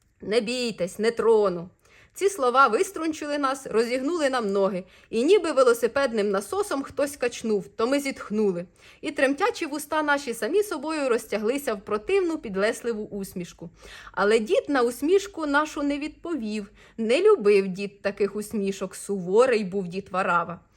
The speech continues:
Обличчя в нього сіре й плямисте, як торішнє листя, губи тонкі, як стулені, як і так стулені, мов у роті вода.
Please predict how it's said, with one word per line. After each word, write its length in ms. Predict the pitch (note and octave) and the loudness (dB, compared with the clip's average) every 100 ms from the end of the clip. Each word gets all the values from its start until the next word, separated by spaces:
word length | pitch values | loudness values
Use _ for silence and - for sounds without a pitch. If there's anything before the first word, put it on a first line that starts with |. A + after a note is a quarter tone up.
| - - | -20 -8
Обличчя 540 | F#3 F#3 D4 A4+ - A3+ | -4 -2 0 0 0 -2
в 60 | |
нього 260 | G#3+ G3 F#3+ | 0 0 -2
сіре 300 | - D4 G4+ | -4 -2 0
й 100 | F#4+ | 0
плямисте, 600 | D4+ F4 C4 G#3+ - F#3+ | 0 0 0 -2 -4 -4
як 200 | G#3 - | -4 -2
торішнє 500 | A3 A3 - A3 G3 | -2 -2 -6 -4 -2
листя, 420 | F#3 F#3+ - F3 | -2 -6 -6 -6
губи 300 | F3+ E4 D4 | -4 -4 -4
тонкі, 440 | C#4 G3+ G3+ D4 | -2 -2 -4 -4
як 200 | F4+ G4+ | -2 -2
стулені, 840 | - - - D#4 D#4 D4+ D4 C#4+ - - - - | -6 -12 -8 -2 0 0 -4 -10 -16 -20 -20 -8
як 380 | G#3+ B3+ B3+ - _ _ _ | 2 2 2 -12 _ _ _
і 80 | C4 | -8
так 280 | - F4+ - | 4 4 4
стулені, 680 | - - C4+ G#3 G3 F3+ F3 _ _ _ - | -8 -8 0 2 2 0 -6 _ _ _ -4
мов 460 | G3 B3 F#4+ E4+ - | 0 4 2 2 -2
у 140 | A#3 | 0
роті 320 | C4+ D4 C#4+ | 0 0 -2
вода. 420 | A#3+ B3+ G3+ F3+ | 0 2 2 -2